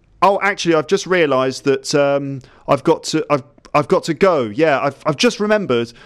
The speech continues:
that I've got to leave and, um, escape to just to somewhere else. I've, I've got to go to Alaska, yeah, because, um, because of salmon. Yeah, there's lots of salmon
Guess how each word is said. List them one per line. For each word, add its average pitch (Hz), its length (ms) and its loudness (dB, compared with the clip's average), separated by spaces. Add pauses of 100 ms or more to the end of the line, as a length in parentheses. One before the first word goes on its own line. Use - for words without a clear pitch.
(100)
that 143 80 4
I've 139 120 0
got 160 180 2
to 160 120 -2
leave 156 580 -2
and, 151 380 -2 (100)
um, 143 360 0
escape 135 560 -2 (140)
to 139 400 -2 (580)
just - 360 -8
to 156 100 0
somewhere 143 400 0
else. 127 380 -2
I've, 135 120 -2 (120)
I've 170 100 2
got 240 140 2
to 208 80 -8
go 208 120 2
to 196 160 0
Alaska, 160 600 -2 (100)
yeah, 139 240 2 (120)
because, 139 360 -2 (400)
um, 139 460 2
because 151 260 -2
of 143 100 0
salmon. 143 560 -2 (340)
Yeah, 143 180 2
there's 139 180 -2
lots 180 220 0
of 170 80 -8
salmon 117 560 -2